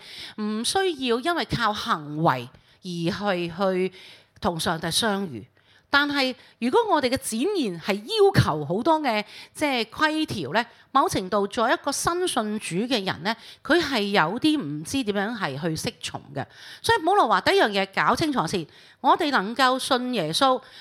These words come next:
我哋能夠得到主耶穌基督嘅恩典，我哋所誇嘅只有耶穌基督嘅十字架，全係恩典，唔係因為我哋做得好，唔係因為我哋早到，我哋冇遲到，所以我哋俾嗰班遲到嘅呢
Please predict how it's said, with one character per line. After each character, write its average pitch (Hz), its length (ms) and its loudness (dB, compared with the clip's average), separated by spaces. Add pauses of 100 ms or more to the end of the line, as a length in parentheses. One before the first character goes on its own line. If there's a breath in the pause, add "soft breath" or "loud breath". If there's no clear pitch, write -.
我 302 100 2
哋 285 140 4
能 - 20 -2
夠 269 120 -2
得 381 100 0
到 294 160 0
主 320 140 -2
耶 190 100 0
穌 294 160 -4
基 302 80 0
督 269 60 6
嘅 254 160 2
恩 311 160 2
典， 277 160 0
我 254 80 4
哋 208 40 2
所 196 280 2
誇 339 380 4
嘅 190 200 0
只 - 140 -4
有 330 100 4
耶 185 160 -2
穌 285 140 0
基 285 80 -4
督 269 80 0
嘅 240 80 -2
十 - 80 0
字 - 180 -6
架， 147 260 0 (440 soft breath)
全 185 520 4
係 185 300 0
恩 220 220 0
典， 135 200 -8 (360 soft breath)
唔 240 80 -6
係 285 140 2
因 339 40 2
為 440 160 2
我 254 80 4
哋 214 80 2
做 170 140 0
得 233 100 2
好， 180 160 -4
唔 - 500 -10
係 330 100 6
因 392 60 4
為 480 160 4
我 285 80 4
哋 262 120 4
早 214 320 4
到， 170 280 4 (140)
我 262 100 -4
哋 247 140 -2
冇 202 240 4
遲 170 240 -2
到， 185 320 2
所 277 180 0
以 349 120 2
我 226 120 2
哋 202 120 4
俾 196 240 0
嗰 254 80 -2
班 262 200 2
遲 165 380 -6
到 196 140 4
嘅 214 120 0
呢 247 140 2